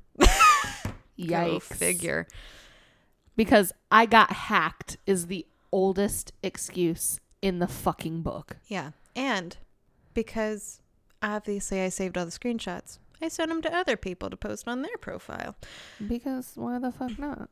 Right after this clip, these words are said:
Speaker 2: <laughs>
Speaker 1: And, um, one of my friends, someone pointed out that it can't have, couldn't have been hacked unless someone else had his phone because it shows if you're on Messenger.
Speaker 2: Yeah.
Speaker 1: He was on Messenger,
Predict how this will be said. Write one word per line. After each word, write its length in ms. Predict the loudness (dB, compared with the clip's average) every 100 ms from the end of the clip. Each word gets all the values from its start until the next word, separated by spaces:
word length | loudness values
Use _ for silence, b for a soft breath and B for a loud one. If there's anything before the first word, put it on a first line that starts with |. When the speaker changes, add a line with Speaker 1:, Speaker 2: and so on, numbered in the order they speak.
| -10
Speaker 2:
<laughs> 140 | -6
Speaker 1:
And, 400 | -4 -2 -4 -6 -16 _ _ _ -20 -20 _ _ -20 -6
um, 400 | -4 -4 -6 -10 -6
one 160 | -4 -2
of 80 | -2
my 140 | -2
friends, 540 | -6 -12 -10 -8 -8 -10 _
someone 460 | -16 -8 -6 -4 -6
pointed 380 | -6 -6 -6 -6
out 260 | -6 -4
that 200 | -6 -6 -8
it 120 | -12
can't 240 | -6 -4 -4
have, 200 | -8 -8
couldn't 220 | -8 -6
have 120 | -8
been 140 | -8 -6
hacked 300 | -6 -6 -6
unless 240 | -6 -6
someone 280 | -6 -6 -8
else 180 | -10 -8
had 120 | -8
his 120 | -8
phone 320 | -6 -4 -4 -6
because 540 | -10 -8 -8 -8 -8
it 140 | -6 -6
shows 480 | -4 -2 -2 -4 -8
if 160 | -10
you're 140 | -12 -12
on 160 | -12
Messenger. 640 | -10 -10 -12 -14 -14 -16 -20 _
Speaker 2:
Yeah. 160 | -10 -10 -12 _ _ _ _ _ _ _ _
Speaker 1:
He 140 | -12
was 120 | -12
on 160 | -10 -12
Messenger, 580 | -12 -14 -16 -14 -16